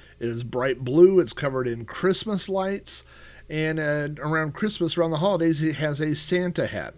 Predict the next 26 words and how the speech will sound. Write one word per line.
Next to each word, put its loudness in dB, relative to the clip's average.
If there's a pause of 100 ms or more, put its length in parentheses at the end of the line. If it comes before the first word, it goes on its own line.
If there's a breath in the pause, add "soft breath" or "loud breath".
<laughs> -14
that -2
they, -2
I -4
guess, -4
use -2
a -6
crane -4
or -8
something -8
to, -6
to -12
get -6
it -8
up -10
there. -10 (1160 loud breath)
Um, 4
but, 0
uh, 4 (360 loud breath)
um, -2 (360)
you -12
know, -6
th-, -6
there's -2
this, -2
uh, 0